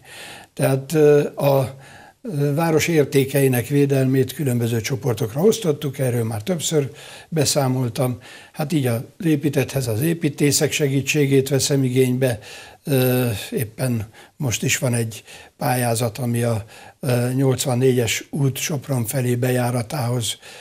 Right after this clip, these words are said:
készülő körforgalomhoz, ö, tervez egy, ö, emblematikus, ö, szimbólumot, egy, egy jelet, ami, ami megkapja, megragadja az idei beérkező, Sopronba érkező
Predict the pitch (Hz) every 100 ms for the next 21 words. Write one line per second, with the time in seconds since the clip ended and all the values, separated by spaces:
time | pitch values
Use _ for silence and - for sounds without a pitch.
0 | - - - 147 139 147 139 127 151 151
1 | 135 147 139 139 139 120 131 135 - -
2 | - - - - 139 131 131 131 127 120
3 | - 139 117 120 117 131 113 107 - -
4 | 131 120 113 - - - - - 151 135
5 | 127 123 117 135 - 135 - - 185 123
6 | - 160 156 151 151 147 143 151 147 147
7 | 123 120 151 117 135 143 131 139 147 147
8 | 143 135 139 131 - - - - - 135
9 | 143 139 151 139 - - 120 - 139 131
10 | 143 139 135 127 127 120 131 123 131 127
11 | 127 127 131 123 143 139 123 120 139 123
12 | 123 160 139 143 123 123 120 110 139 113
13 | 123 107